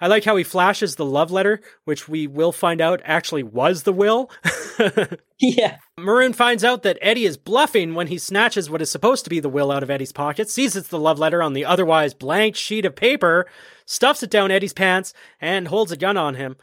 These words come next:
Speaker 1: "And it's awfully brave for you to come here by yourself. Who said I was here by myself?" with the hilarious cut of Roger being thrown into the trunk by Jessica. <laughs>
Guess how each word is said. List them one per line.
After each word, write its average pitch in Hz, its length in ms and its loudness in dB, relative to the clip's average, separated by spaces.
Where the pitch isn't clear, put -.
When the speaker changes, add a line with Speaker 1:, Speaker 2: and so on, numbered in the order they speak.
Speaker 1:
"And 151 300 -6
it's 147 160 -4
awfully 202 300 2
brave 208 340 2
for 180 100 -4
you 165 140 -2
to 156 160 -2
come 185 240 -2
here 190 160 0
by 180 160 2
yourself. 175 520 -2
Who 226 180 -4
said 240 200 2
I 226 100 4
was 220 120 -2
here 254 160 0
by 214 140 2
myself?" 226 480 0
with 170 200 -6
the 196 100 0
hilarious 254 480 2
cut 240 300 0
of 160 180 -4
Roger 208 380 2
being 170 240 -6
thrown 233 360 0
into 208 200 -2
the 175 80 -4
trunk 202 400 -2
by 190 140 2
Jessica. 170 720 -6
<laughs> - 420 -8